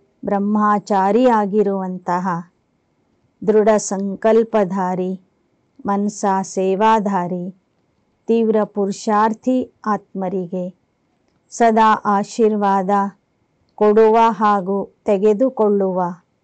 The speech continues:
ಪುಣ್ಯ ಆತ್ಮರಿಗೆ ಬಾಪ್ ದಾದಾರವರ ಹೃದಯ ರಾಮನ ಹೃದಯದಿಂದ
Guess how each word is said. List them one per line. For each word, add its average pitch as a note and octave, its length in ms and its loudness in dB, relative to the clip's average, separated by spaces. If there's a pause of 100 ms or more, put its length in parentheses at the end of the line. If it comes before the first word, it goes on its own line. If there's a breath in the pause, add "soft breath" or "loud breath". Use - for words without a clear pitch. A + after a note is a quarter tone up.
(400)
ಪುಣ್ಯ G#3+ 360 0 (100)
ಆತ್ಮರಿಗೆ F#3 920 -4 (720)
ಬಾಪ್ G3+ 420 2
ದಾದಾರವರ G3 800 2 (800)
ಹೃದಯ G#3+ 540 2
ರಾಮನ G3 540 -2 (800)
ಹೃದಯದಿಂದ G#3 960 2